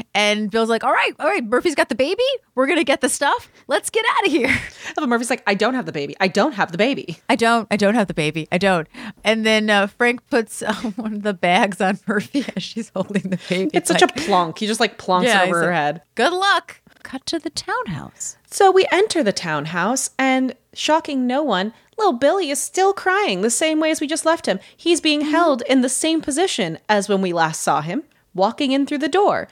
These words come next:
Speaker 2: <laughs> to which Bill says, old adult Bill. We'll say, I'm gonna say Bill and Billy. So Bill <gasps> turns and goes, "Well, that was an interesting experience. Murphy doesn't like you. Why doesn't he like you?"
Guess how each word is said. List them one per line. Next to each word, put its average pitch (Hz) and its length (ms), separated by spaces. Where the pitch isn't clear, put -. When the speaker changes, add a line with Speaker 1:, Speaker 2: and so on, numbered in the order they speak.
Speaker 2:
<laughs> - 140
to 208 180
which 226 320
Bill 262 180
says, 247 420
old 202 300
adult 170 340
Bill. 131 300
We'll 208 80
say, 190 220
I'm 233 120
gonna 254 100
say 226 140
Bill 220 320
and 165 180
Billy. 165 500
So 208 180
Bill 214 600
<gasps> - 180
turns 214 260
and 208 80
goes, 185 160
"Well, 180 120
that 220 140
was 208 100
an 156 80
interesting 151 360
experience. 156 600
Murphy 311 300
doesn't 294 240
like 262 180
you. 165 100
Why 185 120
doesn't 247 160
he 226 80
like 220 220
you?" 147 140